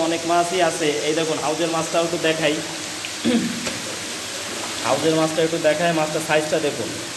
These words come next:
একদম ওভার সাইজ। যদি এই মাছটা লাগে, আমার সাথে যোগাযোগ করলে, আমার ভিডিওর উপরে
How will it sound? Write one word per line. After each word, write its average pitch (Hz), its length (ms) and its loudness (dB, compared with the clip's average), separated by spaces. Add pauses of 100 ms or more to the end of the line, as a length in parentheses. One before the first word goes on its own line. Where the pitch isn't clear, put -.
(520)
একদম 151 280 2
ওভার 165 260 4
সাইজ। 127 220 2 (520)
যদি 143 200 -2
এই 160 100 2
মাছটা 156 240 0 (100)
লাগে, 147 240 4 (760)
আমার 151 160 -2
সাথে 170 240 -2
যোগাযোগ 156 340 2
করলে, 160 200 4 (100)
আমার 160 160 2
ভিডিওর 160 280 2
উপরে 160 160 2